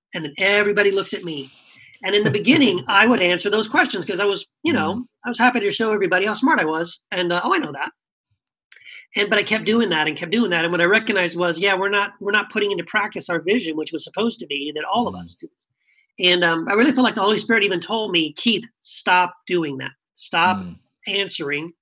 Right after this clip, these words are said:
Speaker 1: all their questions." Um, in fact, my friend Neil Cole, who's also written some books on, uh, organic church, um, he, he, he's, has a great phrase. He says, "You shouldn't be, if you're one of these people sort of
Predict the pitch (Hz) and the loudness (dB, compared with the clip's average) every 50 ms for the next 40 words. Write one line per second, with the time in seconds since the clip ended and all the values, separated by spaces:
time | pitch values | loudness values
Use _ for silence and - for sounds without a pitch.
0 | - 196 165 151 151 156 151 151 - 156 131 - - - - _ - - _ _ | -4 -2 -2 -2 -2 -4 -6 -6 -8 -10 -10 -12 -14 -18 -20 _ -20 -20 _ _
1 | _ _ _ _ _ _ _ _ _ _ _ _ 175 165 151 147 143 139 135 135 | _ _ _ _ _ _ _ _ _ _ _ _ -6 -6 -4 -4 -4 -6 -6 -10
2 | 135 - _ _ _ _ _ _ - - 208 202 - 196 190 175 - 190 208 202 | -12 -16 _ _ _ _ _ _ -4 -2 0 0 2 2 0 0 2 2 2 2
3 | 190 190 190 180 165 - - 196 190 185 175 175 170 165 165 170 180 175 175 165 | 2 2 0 0 -2 -2 -2 0 2 4 4 4 2 2 0 -4 -4 -4 -4 0
4 | 170 170 170 170 - 185 165 160 156 151 156 160 170 170 165 151 151 175 170 151 | 0 0 0 0 -2 -2 -2 -2 -2 -2 -2 -2 -2 -2 -4 -6 -6 -6 -6 -4
5 | 151 156 143 - - 147 143 139 139 139 139 143 139 147 156 151 143 165 156 151 | -4 -6 -6 -6 -8 -8 -8 -8 -8 -10 -10 -10 -8 -8 -6 -4 -2 -2 -2 -4
6 | 139 - 147 143 135 - - - _ _ _ _ 175 147 135 139 135 139 151 - | -4 -4 -4 -4 -4 -6 -10 -16 _ _ _ _ -12 -12 -10 -10 -12 -14 -18 -20
7 | _ _ _ _ _ _ _ _ _ _ _ - 214 220 220 - - - 180 220 | _ _ _ _ _ _ _ _ _ _ _ -6 -4 -4 -2 -4 -4 -4 -2 -2
8 | 220 208 208 - 165 208 202 170 - - - - 202 196 196 180 165 170 170 190 | -2 -2 -4 -4 -4 -4 -4 -6 -8 -12 -10 -8 -4 -4 -2 -2 -2 -2 0 0
9 | 170 160 - 202 196 180 165 - 190 170 - 180 170 156 147 - _ _ _ _ | 0 -2 -2 0 0 0 0 -2 -4 -6 -4 -4 -4 -6 -8 -12 _ _ _ _
10 | _ _ _ _ - 220 180 190 220 254 254 262 - - 277 285 254 233 - 170 | _ _ _ _ -12 -6 0 4 6 6 6 6 4 2 4 4 2 2 2 4
11 | 165 170 151 156 151 196 208 202 190 202 196 180 180 170 - - 190 165 165 160 | 4 6 6 6 6 6 6 6 6 4 2 2 0 -2 -2 -4 -4 -2 -4 -4
12 | - 175 160 156 139 139 | -2 -4 -4 -4 -4 -8